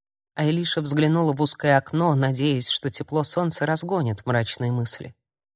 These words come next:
Нет. Вместо этого она увидела, как внизу во дворе к столбу для наказаний привязывают нескладного парня, одетого в серое платье. Из колдунов. Знать или Лашта, или Донатос лютуют.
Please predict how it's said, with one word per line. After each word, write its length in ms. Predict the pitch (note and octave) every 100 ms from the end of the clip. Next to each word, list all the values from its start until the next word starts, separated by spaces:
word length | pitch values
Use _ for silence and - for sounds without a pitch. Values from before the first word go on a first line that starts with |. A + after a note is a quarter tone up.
| _
Нет. 440 | D#3 D3 A2+ - - _ _ _ _
Вместо 380 | D3 C#3+ C3 -
этого 260 | D#3+ C3+ C3+
она 200 | C#3 C#3
увидела, 400 | C3+ F3 C3+ B2+
как 220 | C3+ -
внизу 280 | C#3 C3+ G#3
во 120 | C#3+
дворе 380 | A#2 C3 F#3+ F3+ - - _
к 80 | -
столбу 380 | - F3 F3 A3
для 180 | D3
наказаний 600 | D3 C#3+ C#3 C#3 A3 G3
привязывают 720 | D#3+ D#3 F#3+ A#3 F3+ F#3 E3+ -
нескладного 680 | F3 F#3 - G#3+ G#3 F3+ F3+
парня, 600 | E3+ F#3+ E3+ C3+ C3 B2+ - - -
одетого 460 | D3 D#3 D#3 D3
в 80 | C#3+
серое 360 | - D3 C3+ C3
платье. 580 | - C3+ A#2 - A2 A2+ _ _ _ _ _ _ _
Из 140 | - -
колдунов. 760 | F#3 F3 F#3 C#3 A2+ - _ _ _ _ _ _
Знать 380 | D#3+ D#3+ E3+ D3
или 100 | D#3
Лашта, 480 | D#3 F3+ F3+ - C3+ - - _ _ _
или 180 | F#3+ D#3+
Донатос 640 | C#3 D#3+ D3+ C3 G#2 -
лютуют. 600 | A#2 G#2+ A#2+ A2+ - -